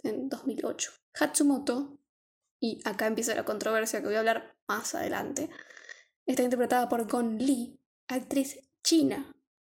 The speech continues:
de actualmente cincuenta y ocho años. Se destacó en películas como Shoot Dough en mil novecientos noventa, La linterna roja en mil novecientos noventa y uno, Adiós mi concubina en no-, mil novecientos noventa y tres,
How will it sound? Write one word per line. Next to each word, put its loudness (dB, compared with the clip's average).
de -4
actualmente -2
cincuenta -4
y -2
ocho -2
años. -2
Se -8
destacó 0
en 2
películas 0
como -4
Shoot -2
Dough 2
en -2
mil -2
novecientos 0
noventa, 0
La 0
linterna -2
roja -2
en -2
mil -2
novecientos -2
noventa 0
y 0
uno, 0
Adiós 4
mi 6
concubina 2
en -2
no-, -4
mil 2
novecientos 0
noventa -2
y -6
tres, -2